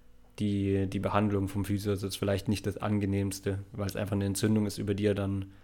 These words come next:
viel, ja, ich sag's jetzt mal ganz einfach, drüber fährt und drauf drückt und das tut natürlich, das tut natürlich ziemlich weh.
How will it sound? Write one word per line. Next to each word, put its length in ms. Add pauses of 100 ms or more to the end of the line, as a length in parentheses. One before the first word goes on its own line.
(380)
viel, 600 (200)
ja, 240 (220)
ich 120
sag's 160
jetzt 140
mal 80
ganz 180
einfach, 240
drüber 300
fährt 260
und 120
drauf 300
drückt 300
und 80
das 140
tut 120
natürlich, 460 (140)
das 140
tut 120
natürlich 240
ziemlich 380
weh. 200